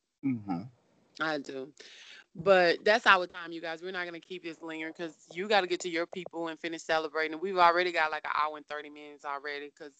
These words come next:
Speaker 2: you know,
Speaker 1: Oh, wow.
Speaker 2: I'm not watching the clock, but I'm
Speaker 1: And we just supposed been doing, yeah, we just talked
Speaker 2: No.
Speaker 1: about this. <laughs>
Speaker 2: Mm-hmm.
Speaker 1: We,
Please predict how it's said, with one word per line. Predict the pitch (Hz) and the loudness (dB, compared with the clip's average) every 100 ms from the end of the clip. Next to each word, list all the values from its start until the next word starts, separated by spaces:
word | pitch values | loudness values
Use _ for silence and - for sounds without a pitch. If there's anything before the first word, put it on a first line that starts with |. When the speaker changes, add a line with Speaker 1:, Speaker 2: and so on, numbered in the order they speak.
| - 151 - | -16 -14 -12
Speaker 2:
you | 165 | -10
know, | 143 139 | -10 6
Speaker 1:
Oh, | 117 110 | 8 10
wow. | 190 - 180 | 12 12 10
Speaker 2:
I'm | 165 165 - - | 6 0 -6 -2
not | 180 208 202 | 4 8 12
watching | 190 175 175 | 12 10 4
the | 160 | -4
clock, | 185 156 156 - | -4 -4 -4 -10
but | - 143 | -10 -6
I'm | 135 | 8
Speaker 1:
And | 131 120 | 10 10
we | 123 143 147 | 10 10 8
just | 139 139 - | 6 6 4
supposed | - 139 156 127 | 2 4 4 0
been | 117 113 | -10 -10
doing, | 113 120 117 107 98 _ _ _ _ _ _ | -8 -6 -6 -8 _ _ _ _ _ _ _
yeah, | 110 113 117 98 | -12 -6 -4 -2
we | 131 | -2
just | 127 131 220 | 2 0 6
talked | 247 - | 6 6
Speaker 2:
No. | 170 | 2
Speaker 1:
about | 156 98 - | 0 0 -2
this. | 104 101 - _ _ - | -12 -12 -18 _ _ -12
<laughs> | 131 - | -8 -2
Speaker 2:
Mm-hmm. | 160 - 139 127 95 - - _ _ _ | -2 0 -2 -4 -6 -16 -20 _ _ _
Speaker 1:
We, | - | -12